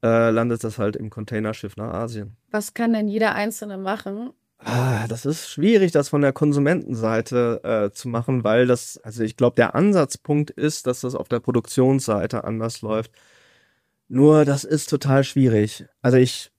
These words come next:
Speaker 1: kenn mittlerweile ja auch einige Leute, die in dem Bereich arbeiten, die sich da auch in N G Os und anderen, äh, Organisationen,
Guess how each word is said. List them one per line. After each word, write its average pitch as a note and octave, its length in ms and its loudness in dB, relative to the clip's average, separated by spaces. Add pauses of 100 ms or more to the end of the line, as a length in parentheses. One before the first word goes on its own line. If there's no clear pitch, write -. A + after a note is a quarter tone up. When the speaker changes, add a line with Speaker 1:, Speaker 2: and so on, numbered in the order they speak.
(180)
Speaker 1:
kenn F3 580 6
mittlerweile C3 600 6
ja B2 100 6
auch B2 220 0
einige C3+ 440 4
Leute, B2+ 320 4
die B2 100 2
in B2+ 100 4
dem B2 160 2
Bereich A2+ 460 -2
arbeiten, B2+ 560 2
die B2 80 -6
sich B2 200 -14
da G#2 100 -2
auch G#2+ 120 -2
in A2+ 120 0
N B2 180 2
G B2 180 2
Os D3 300 4
und F#2+ 100 0
anderen, C3 440 6
äh, B2+ 180 4
Organisationen, B2+ 1300 2